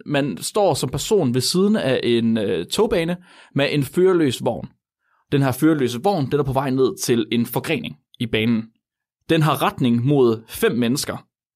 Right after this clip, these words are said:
der står på banen, og hvis man ikke gør noget, så vil vognen ramme de her fem mennesker og slå dem ihjel.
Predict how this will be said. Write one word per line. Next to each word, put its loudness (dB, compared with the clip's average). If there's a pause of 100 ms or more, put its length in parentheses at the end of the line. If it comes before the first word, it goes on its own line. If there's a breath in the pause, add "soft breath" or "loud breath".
der -4
står 0
på -2 (300)
banen, 0
og 2
hvis 0
man 0
ikke -4
gør 2
noget, 2
så 0
vil -4
vognen 2
ramme 2
de 0
her -2
fem -2
mennesker -2
og -2
slå -2
dem 0
ihjel. -6